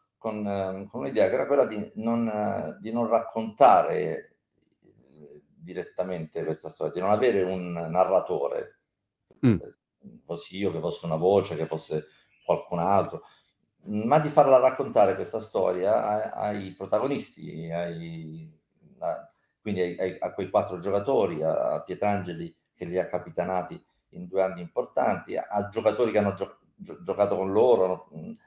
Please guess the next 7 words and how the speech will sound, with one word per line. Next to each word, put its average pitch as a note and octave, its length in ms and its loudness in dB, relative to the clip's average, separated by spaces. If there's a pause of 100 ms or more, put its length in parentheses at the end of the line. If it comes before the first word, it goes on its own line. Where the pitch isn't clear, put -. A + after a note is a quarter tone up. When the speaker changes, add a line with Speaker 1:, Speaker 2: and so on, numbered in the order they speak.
(380)
Speaker 1:
eh, D#2+ 320 -2
o D#2+ 180 -2
che - 100 -14
sono F#2+ 260 -2
coevi, G#2 600 2
o F#2 100 2
che... F2 360 -4